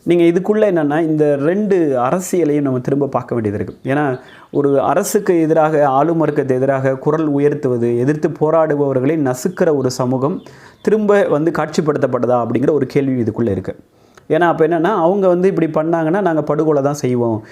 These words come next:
அப்படிங்கிற ஒரு காட்சி. ஆனா இதுல ரெண்டுமே பார்த்தீங்கன்னா, ஒண்ணு இஸ்லாமிய சமூகம் சார்ந்த ஒரு ஆளை அடையாளப்படுத்துவது, இன்னொரு கிறித்தவம் சார்ந்த, இது வந்து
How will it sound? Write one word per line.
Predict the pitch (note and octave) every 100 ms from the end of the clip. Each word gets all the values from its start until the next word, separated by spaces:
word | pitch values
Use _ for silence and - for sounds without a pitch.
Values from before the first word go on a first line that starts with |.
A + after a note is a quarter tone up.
| - C3
அப்படிங்கிற | C#3 C#3+ G3
ஒரு | C#3+
காட்சி. | - A#2+ - G#2+ - - -
ஆனா | D#3+ F3+
இதுல |
ரெண்டுமே | E3+ D#3+ E3+ G#3 A3 G#3+
பார்த்தீங்கன்னா, | F3+ E3 D3+ C#3+ C#3+ E3 C#3
ஒண்ணு | D3+ F3 G3+
இஸ்லாமிய | - D3 D3 F#3 G3+ F3+ E3+
சமூகம் | D#3 D3 C#3+
சார்ந்த | C#3+ C#3 C3+ D3
ஒரு | C#3 C3
ஆளை | C3
அடையாளப்படுத்துவது, | B2+ B2+ B2+ B2 A2+ A2
இன்னொரு | D#3 F3 D#3+ D#3
கிறித்தவம் | D#3+ D#3 E3
சார்ந்த, | D#3 C3+ B2+
இது | D3+
வந்து | E3